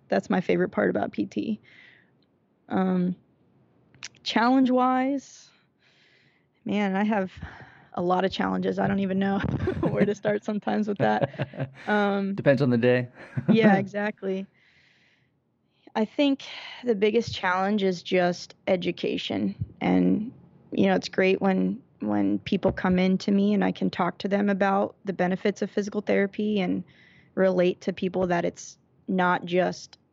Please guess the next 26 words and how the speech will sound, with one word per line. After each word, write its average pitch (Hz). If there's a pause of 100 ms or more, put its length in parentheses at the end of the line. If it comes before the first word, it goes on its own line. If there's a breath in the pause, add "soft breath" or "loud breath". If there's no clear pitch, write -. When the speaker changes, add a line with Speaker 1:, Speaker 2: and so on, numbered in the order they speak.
(160)
Speaker 1:
an 208
injury 190
thing. 185
Like, 185
you 180
don't 180
have -
to 196
do 190
physical 196
therapy. 220 (360 loud breath)
If -
you 196
have 190
a 185
good 196
physical 196
therapist, 208
they 190
can 190
prevent 185
you 226
from 226
having 220
injuries. 240 (600 loud breath)
Um, 185